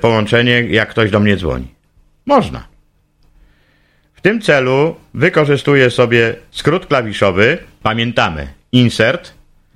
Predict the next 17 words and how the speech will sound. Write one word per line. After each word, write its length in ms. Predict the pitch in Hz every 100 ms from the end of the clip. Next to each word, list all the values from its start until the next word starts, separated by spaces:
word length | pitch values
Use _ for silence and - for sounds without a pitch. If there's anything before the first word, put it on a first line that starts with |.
| - - _ -
albo 760 | 110 120 113 113 110 107 104 98
na 200 | 104 107
lap-, 220 | 104 104
na 360 | 104 107 104 104
stacjonarnym 880 | - 110 - 110 110 95 95 95 98
numeryczne 560 | 107 110 107 104 - 90
zero, 480 | 82 80 104 175 - _ _ _ _ _
alt 440 | 170 190 - - _ _ _ _
i 80 | 202
tabulator. 580 | 208 180 156 90 64 - - _ _ - _ _ _ _ _ -
Razem 360 | 139 165 135
to 100 | 127
naciśnięte 800 | 123 - 110 110 101 98 127 196 - - _ _ _ _ _ _ _ _ -
zawiesza 560 | 101 143 185 156 123
na 120 | 107 104
chwilę 280 | 117 104
połączenie 680 | 95 104 98 92 98 95 95